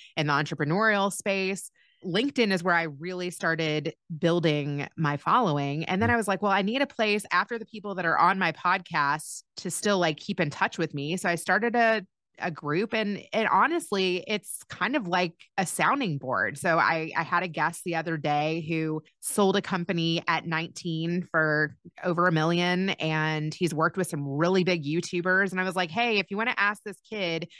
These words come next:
Speaker 1: who knows about drop shipping, knows about YouTube, knows about merch, do you have any questions for him?" So a lot of times if I'm interviewing somebody about a subject that I don't normally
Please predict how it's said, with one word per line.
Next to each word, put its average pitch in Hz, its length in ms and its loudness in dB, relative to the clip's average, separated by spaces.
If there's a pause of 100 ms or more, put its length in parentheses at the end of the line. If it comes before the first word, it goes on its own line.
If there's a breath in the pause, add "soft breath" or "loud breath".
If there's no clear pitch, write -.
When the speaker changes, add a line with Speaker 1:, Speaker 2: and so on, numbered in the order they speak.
(160 loud breath)
Speaker 1:
who 175 360 6
knows 196 240 4
about 226 240 2
drop 202 240 2
shipping, 196 440 -6
knows 208 200 0
about 240 260 4
YouTube, 196 640 -2 (220 loud breath)
knows 208 340 2
about 247 260 4
merch, 202 380 2 (180)
do 196 80 -6
you 202 100 2
have 214 140 0
any 233 140 -2
questions 175 580 -4
for 151 160 -2
him?" 131 380 -4 (380 soft breath)
So 269 120 2
a - 20 0
lot 247 220 2
of 349 80 -4
times 262 240 -2
if 226 80 -6
I'm 208 240 0
interviewing 202 500 -2
somebody 180 340 0
about 170 200 0
a - 20 -2
subject 185 460 -4
that 170 80 -2
I 165 80 0
don't 170 200 -4
normally 170 400 -6